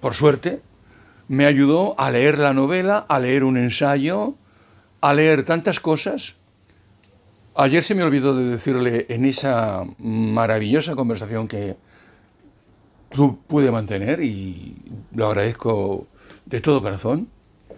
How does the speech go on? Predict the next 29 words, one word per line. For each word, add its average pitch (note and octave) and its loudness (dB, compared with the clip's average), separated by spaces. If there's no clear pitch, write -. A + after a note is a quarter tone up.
de A2 -8
todo B2 0
corazón, G#2 -2
de C#3 4
que C#3 2
yo E3 2
Los F#3 2
Soprano D3 0
los C#3+ 4
he D3+ 2
visto C3 0
cinco F3 2
veces, B2+ -2
creo F3 4
que D#3+ 2
son D3 2
cincuenta C3 2
y C3 2
ocho C3+ 2
capítulos C3 0
o B2+ -6
cincuenta A2+ -4
y A2 -4
cuatro, C3 0
cinco C3+ 0
veces, G2 -4
¿eh? D#3+ 0
Y - -16
rigurosamente. B2+ 0